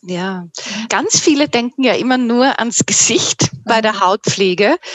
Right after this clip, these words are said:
Speaker 1: aber es gibt das sogenannte große Dekolleté oder das erweiterte Gesicht, <laughs> glaube ich, nennt man das, nämlich Hals und eben das Dekolleté.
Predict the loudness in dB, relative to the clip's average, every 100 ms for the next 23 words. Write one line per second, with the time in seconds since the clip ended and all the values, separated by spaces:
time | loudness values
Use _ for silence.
0 | -10 -4 0 0 0 -2 -2 0 2 2
1 | 2 2 0 -2 -2 -2 2 2 2 0
2 | -2 -2 -2 0 0 2 0 0 0 0
3 | 0 0 0 0 0 -2 -4 -4 0 0
4 | 0 -2 -2 0 0 -2 -2 -2 -2 0
5 | -2 -4 -12 -12 -14 -6 -2 0 0 -2
6 | -4 0 2 2 2 2 0 -4 -12 -2
7 | 0 2 0 0 0 0 2 0 -2 -2
8 | -2 -2 -2 -2 -2 -4